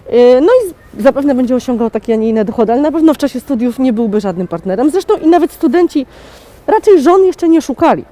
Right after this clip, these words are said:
tak? E, i tu nawiążę do jeszcze jednego ważnego zjawiska, e, podwójnej moralności, bo pytał pan o tę różnicę w postrzeganiu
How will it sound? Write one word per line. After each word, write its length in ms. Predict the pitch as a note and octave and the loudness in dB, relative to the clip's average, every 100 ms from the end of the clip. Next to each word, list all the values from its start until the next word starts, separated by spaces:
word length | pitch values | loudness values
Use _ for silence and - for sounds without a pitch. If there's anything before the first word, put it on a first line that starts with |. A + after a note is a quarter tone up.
| - | -6
tak? 240 | A#3+ - - - - - - - - - | -6 -6 -20 -20 -20 -20 -20 -20 -20 -2
E, 280 | B3 B3+ C4 A#3 - - | 2 4 2 -2 -14 -14
i 80 | - | -2
tu 100 | A4 | 2
nawiążę 280 | A4 G#4 G4 | 4 2 2
do 60 | F#4+ | 0
jeszcze 200 | - F4+ | 0 -2
jednego 300 | D#4 F4+ G#3 | 0 0 -2
ważnego 360 | E3+ F3+ E3+ | -2 -4 -4
zjawiska, 460 | F#3 F3+ G#3+ - F#3 G#3+ _ | -2 -2 -4 -8 -10 -10 _
e, 440 | G#3 G#3+ G#3 G3+ G#3+ - - | -4 -2 -2 -2 -6 -8 -4
podwójnej 420 | A3+ D#4+ G#4 F#4 | 0 2 2 2
moralności, 680 | D4+ B3 G3 E3 - - F3+ _ _ _ _ | 0 0 -2 -6 -10 -20 -20 _ _ _ _
bo 340 | F#3+ G#3+ A3+ A3 | -2 0 2 0
pytał 300 | C#4+ F4 D4+ | -2 -2 0
pan 180 | C#4+ | 0
o 60 | C4+ | 0
tę 120 | C4 | 0
różnicę 420 | A#3+ A#3 G4 - | -2 0 0 0
w 40 | C4+ | -4
postrzeganiu 640 | A3+ - A3+ A3+ B3 G#3+ | -8 -8 -6 -4 -2 -4